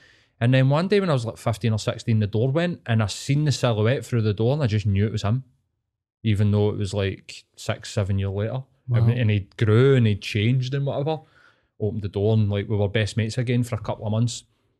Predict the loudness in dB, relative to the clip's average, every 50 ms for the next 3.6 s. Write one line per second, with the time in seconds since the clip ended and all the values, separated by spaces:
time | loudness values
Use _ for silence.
0 | _ _ _ _ _ -2 0 2 2 2 0 -2 -2 -2 0 0 0 0 0 0
1 | -2 -2 0 0 0 0 0 0 0 0 0 -2 -2 -2 -2 0 0 2 2 2
2 | 2 2 0 0 -2 -2 -4 -4 -4 -4 -6 -6 -8 -10 -14 -14 -14 -8 -4 -2
3 | 0 0 0 0 0 2 2 4 4 4 2 0